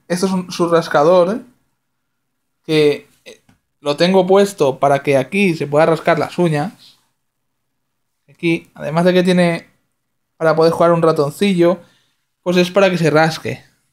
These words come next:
y no me destroce nada de la casa. Y veréis, pues bueno, que tiene curiosidad y sigue casi cualquier objeto que esté en movimiento. Es que con la mirada lo va, lo va siguiendo.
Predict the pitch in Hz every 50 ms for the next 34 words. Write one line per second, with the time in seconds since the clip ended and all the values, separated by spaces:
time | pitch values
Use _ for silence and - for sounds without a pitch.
0 | _ _ _ _ _ - 180 180 180 190 185 185 180 175 180 185 180 175 180 -
1 | 175 165 160 160 160 156 147 147 143 139 147 147 - 175 - - 147 - - _
2 | _ _ _ _ _ _ _ _ _ _ _ _ _ _ _ - 214 208 208 202
3 | 185 185 185 185 190 165 156 160 151 139 131 135 123 123 127 - - _ _ _
4 | - 165 165 175 180 190 180 175 180 185 170 170 175 175 165 165 - - 190 196
5 | 196 185 196 233 240 - 180 - - 156 - 160 156 156 156 160 160 160 160 180
6 | - - 170 165 165 - - 180 170 175 175 170 165 160 - 165 160 165 165 160
7 | 160 165 170 175 170 165 165 165 196 262 - _ _ _ _ _ _ _ _ 165
8 | 156 - - - _ _ _ _ _ _ _ - 180 165 170 175 170 170 170 170
9 | 165 165 170 175 175 175 165 165 165 165 165 165 165 - _ _ _ _ _ _
10 | _ _ _ _ _ _ _ _ - 165 165 170 - 165 160 170 180 180 175 165
11 | 165 196 233 240